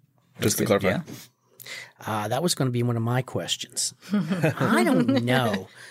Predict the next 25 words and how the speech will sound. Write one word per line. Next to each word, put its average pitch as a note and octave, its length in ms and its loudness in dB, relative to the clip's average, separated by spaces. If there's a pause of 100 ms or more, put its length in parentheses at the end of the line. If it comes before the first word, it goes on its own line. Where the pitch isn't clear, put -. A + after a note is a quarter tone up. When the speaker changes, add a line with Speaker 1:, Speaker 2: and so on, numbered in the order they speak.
(140)
Speaker 3:
You A2+ 100 -4
know, C#3 240 0
ca-, D3 760 -2 (680)
con-, D#3+ 280 -4
content, F3+ 680 0 (200)
uh, B2 280 -4 (1400)
is, B2+ 500 -4 (240)
uh, A#2+ 380 -6 (280)
is B2 140 -4
something D3 540 0
that B2+ 180 -4
someone A#2 420 -2
creates. - 840 -6 (1000)
Um, - 460 -8 (1600)
and A#2+ 160 -4
I D3 120 -2
think F#3 260 -2
we E3 80 2
need C#3+ 160 2
a A#2+ 60 -2
new A#2+ 160 -2
word. G2 320 -12
It D3 120 -8
sounds C4+ 640 2
like C3+ 380 0